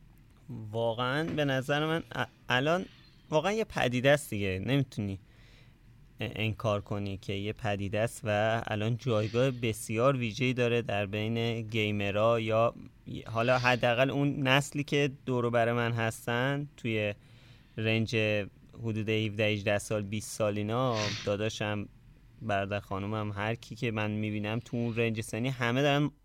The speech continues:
فورتنایت بازی می‌کنن. یا ماین-، یا چیز بازی می‌کنن، یا فورتنایت بازی می‌کنن، یا رینبو بازی می‌کنن دیگه. همین یه اتفاق خیلی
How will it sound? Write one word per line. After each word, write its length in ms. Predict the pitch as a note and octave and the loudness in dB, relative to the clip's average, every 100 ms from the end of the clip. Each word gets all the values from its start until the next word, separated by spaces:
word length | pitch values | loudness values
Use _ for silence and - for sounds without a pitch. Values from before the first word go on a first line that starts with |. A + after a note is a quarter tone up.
| - - _ _ _ | -20 -20 _ _ _
فورتنایت 420 | - A#2+ A2+ C#3+ | -2 -2 2 0
بازی 240 | C3 F2+ F2+ | 0 -4 -6
می‌کنن. 280 | F2 G2 - _ - G2 | -10 -14 -16 _ -4 0
یا 180 | B2+ D3 | 6 6
ماین-، 320 | C#3+ C#3 C3+ - - - | 8 4 4 2 -14 -10
یا 500 | A2+ B2+ C#3+ C#3 G#2+ - - - - | 0 6 8 8 6 2 -14 -20 -20
چیز 200 | - C3 | -2 0
بازی 240 | C#3 E3 C#3+ | 4 4 4
می‌کنن، 280 | C3 B2+ A2+ | 0 0 2
یا 140 | C3+ | 2
فورتنایت 420 | C#3+ C3+ C#3+ D#3 | 4 2 4 0
بازی 240 | F3 E3 E3+ | 0 0 -2
می‌کنن، 460 | E3 E3 E3 E3 | 0 2 4 4
یا 120 | D#3+ | 4
رینبو 360 | D#3+ D3+ C3 C#3 | 4 4 4 4
بازی 240 | B2 G2 | 4 2
می‌کنن 420 | G2 F#2 G2+ G2+ G#2 | -4 -4 -4 -4 -4
دیگه. 340 | G#2 G2+ G2+ - - - - - - - - - - | -4 -4 -6 -10 -20 -20 -20 -20 -20 -20 -20 -6 2
همین 260 | E3+ G#3+ | 2 2
یه 120 | F#3 G3+ | 2 0
اتفاق 520 | G3 - D#3+ F3+ G#3+ | 0 0 2 2 0
خیلی 420 | - D3 C3 C3 | 0 0 0 -2